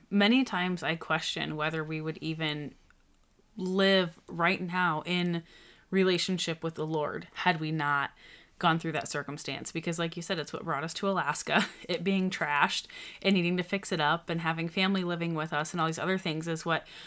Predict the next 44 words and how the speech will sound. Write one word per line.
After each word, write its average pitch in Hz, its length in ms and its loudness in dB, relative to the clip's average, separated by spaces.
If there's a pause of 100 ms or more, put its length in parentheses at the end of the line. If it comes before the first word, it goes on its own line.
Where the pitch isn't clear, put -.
(140)
drove 196 280 6
us 196 160 2
to - 140 -2
rent 175 300 2
a 277 60 0
place 156 560 -2
out 165 320 6
of 165 260 -2
town, 185 580 4 (440)
and 170 720 2 (720)
that 175 340 4
ended 180 220 2
up 151 160 -2
being 165 500 2 (180)
a 170 100 2
mile 170 360 4
away 165 180 2
from 175 180 -4
this 160 140 -2
church - 400 0
that - 120 -10
we 165 120 -2
kept - 220 -6
driving 170 420 0
by. 160 480 -2
<laughs> - 80 -18
And 190 220 0
it 196 200 2
was, 196 220 4 (280)
it 202 100 4
was 185 280 2
that 185 440 4
amongst 190 500 4
so 202 180 0
many 220 180 2
other 175 200 0
difficult 170 420 -6
circumstances 165 720 -4
in 165 140 -2
life 156 300 -2 (400)
at 175 140 4
the 156 80 -4
time 170 540 2
that 156 320 0